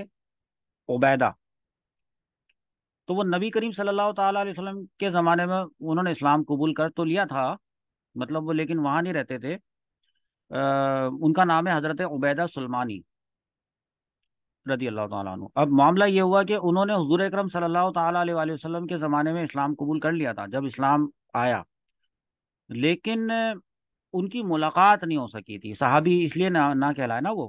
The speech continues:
क्योंकि सहाबी तो उसको कहते हैं कि जिसने इस्लाम की हालत में रसूलुल्लाह सल्लल्लाहु ताला अलैहि वसल्लम से मुलाकात कर ली हो। लेकिन इनका सा-, इनके साथ ये मामला हुआ कि इस्लाम तो उन्होंने कबूल कर लिया था, लेकिन वो खिदमत में हाजिर ना हो सके, उनकी मुलाकात नहीं हुई।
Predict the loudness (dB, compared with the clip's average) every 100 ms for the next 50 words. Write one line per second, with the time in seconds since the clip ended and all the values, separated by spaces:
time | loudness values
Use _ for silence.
0 | -6 -4 -2 -4 -4 -4 -2 -2 -2 -4
1 | -4 -6 -6 -6 -4 -4 -4 -4 -4 -4
2 | -4 -2 0 0 0 -2 -2 -4 -4 -4
3 | -6 -4 -2 -2 -2 -6 -4 -2 -2 -2
4 | -4 -4 -6 -6 -6 -6 -8 -6 -8 -2
5 | -2 0 -2 -2 -4 -8 -12 -12 -12 -14
6 | _ _ _ _ _ _ _ _ 2 2
7 | 6 6 6 6 6 4 4 4 4 4
8 | 6 6 6 4 4 4 4 4 2 2
9 | -2 -2 -2 0 0 0 -2 -4 -4 -4
10 | -4 -2 -2 -2 -6 -12 _ _ _ _
11 | _ _ _ _ _ -2 0 -2 0 0
12 | -2 -4 -4 -4 -2 -2 -2 -4 -4 -2
13 | -2 -4 -8 -6 -6 -6 -8 -4 0 0
14 | 2 -2 -2 -10